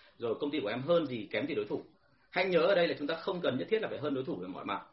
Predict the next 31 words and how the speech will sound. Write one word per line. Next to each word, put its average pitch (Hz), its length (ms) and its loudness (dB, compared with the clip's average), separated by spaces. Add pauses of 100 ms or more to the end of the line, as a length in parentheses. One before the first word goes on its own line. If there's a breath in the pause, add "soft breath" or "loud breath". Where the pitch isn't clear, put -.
(180)
Mình 120 360 0
chỉ 101 280 -4
cần 110 260 2
là 101 80 -6
ngang 127 240 -4
hàng 110 200 -4
hoặc 101 120 -10
thậm - 100 -14
chí 110 100 -8
là 131 100 -4
thấp 233 160 -4
hơn 202 80 -2
đối 143 100 0
thủ 156 140 -2
cũng 127 100 -8
được, 127 120 -2
không 123 100 -10
sao. 127 240 -2 (340 soft breath)
Nhưng 180 300 2
mà 117 300 0 (220)
có 143 240 6
khách 240 80 -4
hàng 147 200 0
mua, 147 280 2 (100)
tức 262 180 6
là 127 100 -2
chúng 113 80 -8
ta 127 100 -6
có 110 120 -6
thị 87 100 -10
trường. 90 200 -2